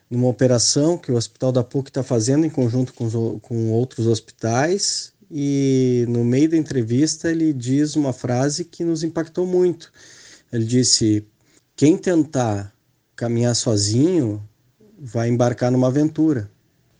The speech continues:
E eu acho que são ess-, são esses exemplos, eh, que nos fazem acreditar que toda essa crise,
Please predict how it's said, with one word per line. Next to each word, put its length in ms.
E 120
eu 160
acho 280
que 840
são 880
ess-, 460
são 180
esses 220
exemplos, 1200
eh, 800
que 260
nos 320
fazem 500
acreditar 920
que 500
toda 220
essa 240
crise, 880